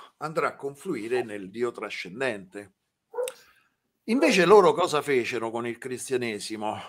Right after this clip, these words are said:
Paolo di Tarso? Crearono una resurrezione carnale su Gesù. Gesù,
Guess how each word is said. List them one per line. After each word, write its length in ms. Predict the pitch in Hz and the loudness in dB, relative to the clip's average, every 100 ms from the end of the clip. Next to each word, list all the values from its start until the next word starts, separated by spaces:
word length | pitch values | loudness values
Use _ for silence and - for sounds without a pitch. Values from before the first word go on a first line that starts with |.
| - - | -12 0
Paolo 300 | 120 120 120 | 0 2 0
di 140 | 123 | 0
Tarso? 720 | 131 113 107 - - 104 - _ _ _ _ _ _ _ _ | 4 4 4 -6 -10 -10 -12 _ _ _ _ _ _ _ _
Crearono 640 | - 269 190 123 110 110 110 | 4 10 12 12 6 -4 0
una 480 | 226 180 123 - - | 2 4 2 0 -4
resurrezione 1800 | 156 226 285 240 - 240 196 170 175 170 - 202 196 139 98 95 - _ _ _ _ _ | 2 4 4 4 2 2 2 4 4 4 0 4 6 6 0 -8 -14 _ _ _ _ _
carnale 840 | - 269 226 135 104 104 143 160 _ _ _ _ _ | 4 4 4 0 -2 0 -2 -2 _ _ _ _ _
su 240 | - 190 | -12 -8
Gesù. 420 | 107 101 120 104 _ _ _ _ _ _ - - - _ _ _ _ _ _ _ _ _ _ _ _ _ _ _ _ _ _ _ _ _ - | -6 -4 -4 -6 _ _ _ _ _ _ -14 -14 -18 _ _ _ _ _ _ _ _ _ _ _ _ _ _ _ _ _ _ _ _ _ 2
Gesù, 540 | 254 190 135 87 | 4 4 2 0